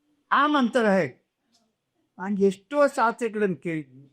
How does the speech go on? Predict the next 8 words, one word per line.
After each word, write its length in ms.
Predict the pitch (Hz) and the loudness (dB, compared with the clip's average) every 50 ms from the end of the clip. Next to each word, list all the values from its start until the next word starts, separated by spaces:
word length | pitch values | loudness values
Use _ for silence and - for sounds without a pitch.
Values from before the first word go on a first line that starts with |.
| 127 147 | -8 -6
ಯಾವತ್ತಾದ್ರೂ 880 | 165 202 254 262 254 - _ _ - 220 233 254 277 262 254 262 262 | -4 -2 -2 -2 -2 -4 _ _ -2 0 0 0 0 -2 -4 -2 0
ಅದ್ 240 | 240 196 175 156 156 156 160 | 0 0 0 -2 -6 -8 -10
ಅರ್ಥ 260 | 160 - _ - 214 220 190 - | -10 -12 _ -8 -8 -8 -8 -6
ತಿಳ್ಕೊಂಡು 420 | 196 185 190 180 196 185 165 143 143 | -8 -10 -10 -8 -12 -12 -12 -10 -10
ಹೇಳ್ತೀನಿ. 600 | 165 165 156 151 _ _ 139 117 117 107 104 117 127 135 _ _ _ _ _ _ _ _ _ _ _ _ _ _ _ _ _ _ _ _ - | -8 -8 -10 -12 _ _ -16 -16 -16 -16 _ -20 -20 -20 _ _ _ _ _ _ _ _ _ _ _ _ _ _ _ _ _ _ _ _ -6
ಸಮುದಾಯಕ್ಕೆ 800 | - 277 311 349 349 359 339 330 311 302 311 311 294 - - 233 233 | 0 0 0 2 0 -2 0 0 0 0 0 -2 -4 -6 -4 -2 0
ಹೇಳ್ತಾ 300 | 254 254 247 254 240 214 | 0 0 -2 -2 0 0
ಇರೋ 260 | 202 196 202 196 180 | 2 2 0 0 -2